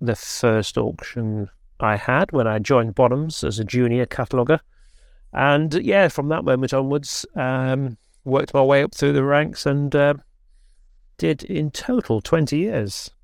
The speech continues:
uh, working for two auction houses, Bottoms and Phillips. So, yeah,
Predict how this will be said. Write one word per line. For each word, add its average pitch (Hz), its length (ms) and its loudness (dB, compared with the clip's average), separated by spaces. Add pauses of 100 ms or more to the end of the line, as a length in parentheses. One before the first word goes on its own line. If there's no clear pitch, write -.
(140)
uh, 113 200 0
working 127 360 -2
for 135 240 2
two 170 260 0
auction 120 280 -2
houses, 101 280 -6
Bottoms 123 560 0 (560)
and 117 180 0
Phillips. - 480 -4 (140)
So, 123 240 -4
yeah, 135 280 2